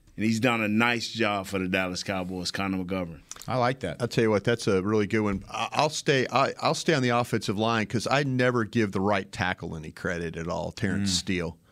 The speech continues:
Speaker 3: I've c-, I've been on so many platforms, and people probably wondering why I'm on so many platforms
Speaker 2: <laughs>
Speaker 3: when I have opinions about Terrence Steele.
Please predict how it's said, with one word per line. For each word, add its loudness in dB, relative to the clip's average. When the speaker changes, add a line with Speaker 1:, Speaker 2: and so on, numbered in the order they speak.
Speaker 3:
I've 2
c-, 0
I've 2
been 4
on 2
so 0
many 2
platforms, 0
and 0
people -2
probably 0
wondering 2
why 2
I'm 0
on 0
so -2
many -2
platforms -4
Speaker 2:
<laughs> 2
Speaker 3:
when 0
I 4
have 0
opinions 0
about -2
Terrence -4
Steele. 0